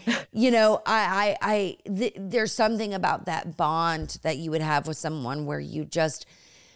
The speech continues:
Speaker 2: there's just a lot of energy when you walk on a set, no matter what it is. And so to be
Speaker 1: Mm-hmm.
Speaker 2: able to step back, I mean, the best naps I ever have are on set, and I'm not a nap person, but I find myself crashing so much because you're just, your emotions are so drained. So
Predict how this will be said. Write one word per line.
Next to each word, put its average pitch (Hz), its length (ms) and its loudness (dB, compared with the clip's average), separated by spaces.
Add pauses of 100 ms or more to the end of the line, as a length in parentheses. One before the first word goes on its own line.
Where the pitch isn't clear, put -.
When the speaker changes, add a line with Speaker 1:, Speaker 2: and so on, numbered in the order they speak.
(120)
Speaker 2:
there's 240 200 2
just 311 140 -2
a 403 80 2
lot 208 360 4
of 196 60 0
energy 151 600 -4
when 160 160 -4
you 160 140 -2
walk 147 260 0
on 147 80 -2
a 151 80 -6
set, - 380 -6
no 165 100 -8
matter 180 240 2
what 160 220 0
it 151 100 -6
is. 147 400 -6
And 170 160 -6
so 185 160 -2
to 170 140 -4
be 214 100 -2
Speaker 1:
Mm-hmm. 214 260 -2
Speaker 2:
able 220 280 -2
to 165 640 -4 (540)
step - 340 -6
back, 160 320 -2
I - 20 -12
mean, 170 200 -6
the 175 80 0
best 233 260 2
naps 170 400 0
I 143 120 2
ever 143 200 -2
have 143 260 -2
are 135 120 -2
on 139 160 -4
set, 135 220 -4
and 147 120 -8
I'm 170 140 -4
not 160 160 0
a 147 60 -6
nap 147 320 -4
person, 131 380 -10
but 143 220 -8
I 147 140 -4
find 165 240 -2
myself 147 320 -4
crashing 147 420 -2
so 139 180 -6
much 143 280 -6
because - 320 -10
you're 143 100 -8
just, 135 240 -8 (320)
your 160 160 -4
emotions 143 460 -4
are 123 80 -4
so 131 160 -4
drained. 127 420 -4
So 127 240 -2